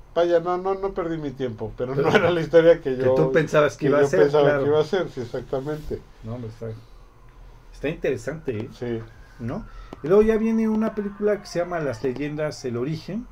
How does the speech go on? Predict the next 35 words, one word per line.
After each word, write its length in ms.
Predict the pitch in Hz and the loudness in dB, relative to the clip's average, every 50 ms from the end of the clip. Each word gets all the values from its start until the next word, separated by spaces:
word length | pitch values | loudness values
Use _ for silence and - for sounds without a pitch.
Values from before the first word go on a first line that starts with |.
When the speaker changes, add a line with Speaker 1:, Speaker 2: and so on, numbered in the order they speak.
| - - | -16 -12
Speaker 1:
El 180 | 120 110 113 120 | -10 -6 -6 -6
Origen. 500 | 120 120 127 131 - - 123 113 107 98 104 101 | -6 -6 -8 -12 -12 -10 -8 -8 -8 -8 -6 -4
Speaker 2:
El 180 | 131 120 117 120 | -4 -2 -2 -2
Origen, 460 | 117 120 127 127 113 - 143 156 156 | -2 -4 -4 -6 -8 -10 -12 -12 -10
que 140 | - 135 117 | -10 -8 -8
ya 160 | 110 120 117 113 | -6 -6 -6 -6
es, 360 | 113 113 113 110 - - - - - | -8 -8 -8 -10 -12 -16 -16 -12 -10
este, 400 | 117 104 98 101 - - - 104 | -10 -10 -10 -10 -14 -14 -14 -12
pues, 220 | - - 113 107 104 | -12 -12 -12 -10 -6
derivado 640 | 117 113 113 120 120 123 120 120 123 131 160 180 - - - - - - - - - - - - | -6 -6 -4 -4 -2 0 0 0 0 -2 -6 -8 -10 -14 -16 -16 -16 -16 -16 -16 -16 -16 -10 -6
de 120 | 117 113 | -4 -4
la 140 | 113 117 113 | -2 -4 -4
serie 360 | 113 - 135 123 123 123 123 | -2 -2 -2 -2 0 -2 -2
de 80 | 123 117 | -2 -4
televisión 560 | 117 127 123 120 113 110 - - 120 120 123 | -6 -8 -8 -8 -8 -8 -8 -10 -10 -10 -10
Las 220 | 117 107 98 - - | -12 -12 -12 -8 -8
Leyendas, 560 | 127 135 139 196 226 233 226 113 107 - - | -8 -6 -6 -6 -8 -8 -8 -12 -14 -16 -18
¿no? 80 | 165 208 - - _ _ - - - - _ - - | -20 -20 -20 -20 _ _ -20 -20 -20 -20 _ -20 -12
Speaker 1:
Sí. 240 | - 143 143 156 151 - - - - - _ | -6 -6 -6 -6 -6 -12 -20 -20 -20 -18 _
Speaker 2:
Que 260 | - 120 110 107 107 | -8 -6 -4 -4 -4
en 120 | 107 110 113 | -4 -6 -8
ese 180 | 117 117 - 131 | -8 -8 -12 -14
tiempo, 320 | - - 139 123 120 147 147 | -12 -10 -12 -10 -12 -14 -16
pues, 160 | - - - - - | -18 -20 -20 -18 -16
creo 120 | 107 104 107 | -16 -16 -18
que 60 | - | -18
está 200 | - - 117 113 | -16 -12 -12 -10
bastante, 560 | 110 107 - - 113 107 110 - 113 110 104 110 | -10 -12 -12 -12 -12 -12 -12 -12 -12 -12 -12 -12
pero 160 | 110 104 101 | -14 -16 -16
bastante 440 | 104 101 - - 113 110 110 117 113 | -16 -18 -18 -16 -16 -16 -14 -14 -14
bien. 220 | 104 104 104 101 104 - - - _ _ _ _ - - - - - _ | -14 -14 -14 -16 -18 -20 -20 -20 _ _ _ _ -20 -20 -20 -20 -12 _
¿La 140 | - 131 131 | 0 0 0
viste 320 | 156 165 156 - 202 180 | 0 -2 -2 -2 -2 -2
esta? 260 | 160 - - 226 269 - - - - - _ _ - _ _ - - - _ - - - - | -2 -4 -8 -12 -12 -14 -16 -20 -20 -20 _ _ -20 _ _ -20 -20 -20 _ -20 -20 -20 -16
Speaker 1:
No. 240 | 127 123 123 113 | -10 -8 -8 -8